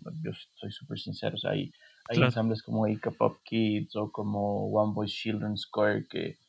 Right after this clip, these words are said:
Speaker 1: que son gigantes y son súper reconocidos. Eh, entonces dijimos, "Ok,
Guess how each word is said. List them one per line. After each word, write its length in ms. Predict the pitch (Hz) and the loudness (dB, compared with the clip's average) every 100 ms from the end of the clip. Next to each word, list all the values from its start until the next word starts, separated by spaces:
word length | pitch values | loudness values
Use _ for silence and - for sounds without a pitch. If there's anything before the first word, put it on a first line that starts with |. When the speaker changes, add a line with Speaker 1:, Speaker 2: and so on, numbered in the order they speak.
| _ _ _ | _ _ _
Speaker 1:
que 80 | 117 | -12
son 200 | 107 104 | -6 -6
gigantes 920 | - 120 110 117 113 110 113 107 104 | -4 4 12 12 12 4 2 2 2
y 80 | 98 | 0
son 240 | - 110 | -4 -6
súper 480 | 104 123 113 113 107 107 107 - | 0 0 2 2 2 0 -4 -8
reconocidos. 1040 | - 110 110 110 110 117 113 110 110 110 _ _ _ _ - | -10 -6 -4 -4 -4 0 2 2 0 -4 _ _ _ _ -4
Eh, 460 | 104 101 98 98 - | 0 2 0 -4 -6
entonces 420 | 113 113 107 110 | -6 -4 -4 -4
dijimos, 380 | 107 120 113 110 | -4 -2 -2 0
"Ok, 160 | 117 | 0